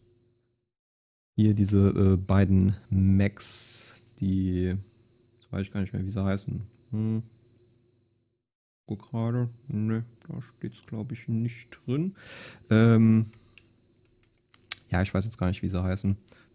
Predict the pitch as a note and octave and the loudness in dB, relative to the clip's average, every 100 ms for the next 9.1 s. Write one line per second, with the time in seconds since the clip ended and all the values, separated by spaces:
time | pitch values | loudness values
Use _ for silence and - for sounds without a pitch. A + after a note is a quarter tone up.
0 | - F2 F2 G2 - _ _ _ _ _ | -4 -2 0 -2 -6 _ _ _ _ _
1 | G#2 F#2 F2+ F2+ F#2+ _ _ - - A#2 | -2 0 2 0 -4 _ _ 2 4 6
2 | G#2+ - E2+ G#2+ A2 G2+ G2+ G2+ G2 G2 | 4 4 6 10 10 10 8 10 8 6
3 | - F#2 F#2 F#2 F#2 F#2 - _ _ G2 | 2 0 0 0 0 -2 -6 _ _ 0
4 | F#2 F2+ F2 - - - _ - - - | 2 2 -2 -4 -12 -18 _ -20 -20 -20
5 | - - - _ _ _ _ _ _ - | -20 -20 -20 _ _ _ _ _ _ -6
6 | B2+ - C#3 B2+ A#2 A#2 - B2 A#2 A2 | -4 -2 -2 -2 -2 -4 0 2 4 4
7 | G#2+ G#2+ A2 A2 - - - - _ _ | 2 4 4 0 -6 -20 -20 -20 _ _
8 | _ _ _ G#2+ G#2+ G#2 G#2 G#2 G#2 G#2 | _ _ _ 6 10 12 12 12 10 6